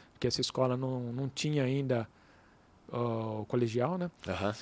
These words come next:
Speaker 1: E, e aí o pessoal, aí eu fui pra uma escola onde a turma já era tipo de quarenta pessoas dentro da sala,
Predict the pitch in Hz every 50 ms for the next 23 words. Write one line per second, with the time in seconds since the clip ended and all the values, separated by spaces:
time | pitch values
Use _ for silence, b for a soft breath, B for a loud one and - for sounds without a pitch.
0 | B B B B B B B B B B B B B B B B B - - -
1 | - - - 143 151 156 156 160 160 160 160 160 160 160 160 160 156 160 160 165
2 | 165 165 170 180 185 185 - 196 175 - - - 175 170 170 175 180 180 170 139
3 | 151 156 160 156 - - 156 151 147 151 147 - - 165 160 165 175 175 180 180
4 | 180 180 175 156 165 180 175 160 - - 175 170 165 165 156 143 151 151 151 -
5 | - - - 127 - - - 156 143 139 123 - 143 - 190 - - - 147 139
6 | 120 123 127 127 135 156 - - - 165 156 156 151 147 143 143